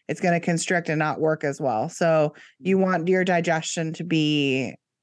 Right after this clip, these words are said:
Speaker 1: fully functional
Speaker 2: Yes.
Speaker 1: and working a hundred percent. So drinking ice cold stuff is gonna kind of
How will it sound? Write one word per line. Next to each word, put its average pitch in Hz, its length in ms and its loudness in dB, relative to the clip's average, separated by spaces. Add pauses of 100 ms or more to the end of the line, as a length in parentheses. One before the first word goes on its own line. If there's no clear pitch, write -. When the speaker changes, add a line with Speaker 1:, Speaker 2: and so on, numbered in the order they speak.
Speaker 1:
fully 175 420 2
functional 151 720 0 (260)
Speaker 2:
Yes. 147 260 -4
Speaker 1:
and 165 100 0
working 160 280 0
a 156 40 0
hundred 160 160 0
percent. 156 320 -2
So 156 240 2
drinking 180 400 0
ice 160 260 0
cold 170 280 -2
stuff 165 260 -2
is 160 80 -6
gonna 160 220 0
kind 156 240 -2
of 143 160 -4